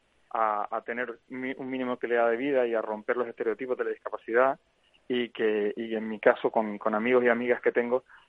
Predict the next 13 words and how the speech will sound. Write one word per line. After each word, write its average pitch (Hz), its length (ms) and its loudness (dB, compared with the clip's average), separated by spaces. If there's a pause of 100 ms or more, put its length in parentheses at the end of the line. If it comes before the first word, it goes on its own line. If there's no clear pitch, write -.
(140)
que, 113 300 2
que 107 220 0
han 110 140 2
podido 113 300 2
tener 113 220 -2
estudios 113 240 -6
superiores, 123 400 4
que 123 80 2
han 113 100 -2
podido 110 460 2 (420)
mejorar 113 400 4
su 117 120 -14
situación, 120 520 -8